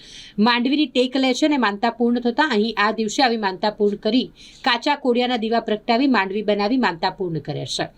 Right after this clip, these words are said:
રાજ્યભરમાંથી અનેક શ્રદ્ધાળુઓ અહીં આવે અને માનતા કરતા હોય છે, જેમાં શેરડી, લાકડાની માંડવી બનાવી ફરતે તેની દીવા પ્રગટાવવામાં આવે છે.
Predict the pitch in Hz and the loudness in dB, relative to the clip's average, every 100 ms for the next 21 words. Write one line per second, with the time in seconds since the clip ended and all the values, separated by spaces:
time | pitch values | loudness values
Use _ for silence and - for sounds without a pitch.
0 | - - 202 214 202 202 196 196 220 302 | -10 0 2 4 2 2 0 0 2 2
1 | - 226 - 202 208 214 190 196 185 233 | 4 0 0 0 0 0 0 -2 -2 -2
2 | 285 - - - - 240 247 233 269 - | -4 -12 -20 -10 -2 0 2 2 0 0
3 | 240 - 147 147 147 165 196 190 233 240 | -2 -4 -4 -4 -6 -2 -2 0 2 2
4 | 220 247 214 175 185 180 180 180 196 214 | 2 0 0 -2 -4 -6 -2 -2 -2 0
5 | 208 254 208 160 - - - - 262 240 | 2 2 0 -4 -12 -20 -20 0 2 2
6 | 294 302 262 254 233 220 214 202 - 190 | 0 0 0 0 0 0 2 0 0 0
7 | 160 160 147 131 135 - | 0 0 0 -2 -4 -6